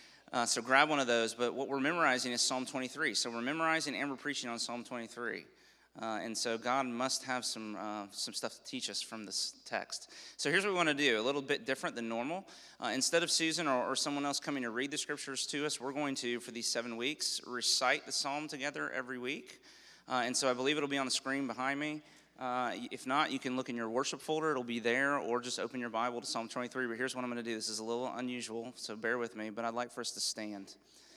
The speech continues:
uh, while we read together. So would you stand with me? And so we're reciting together to help in our scripture memory and to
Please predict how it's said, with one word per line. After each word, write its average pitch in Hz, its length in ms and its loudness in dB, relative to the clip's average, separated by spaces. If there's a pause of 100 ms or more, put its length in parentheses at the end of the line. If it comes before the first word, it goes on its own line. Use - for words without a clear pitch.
(240)
uh, 110 160 0
while 110 160 4
we 110 80 0
read 107 160 0
together. 107 280 0
So - 140 -4
would 107 100 -6
you 107 60 -6
stand 123 300 0
with 113 120 -8
me? 107 260 -6 (1600)
And 156 80 -2
so 147 140 6
we're 131 100 8
reciting 147 520 8
together 143 320 6
to 139 100 4
help 139 240 4
in 135 60 2
our 123 80 4
scripture - 340 0
memory 135 400 6
and 123 120 2
to 110 260 0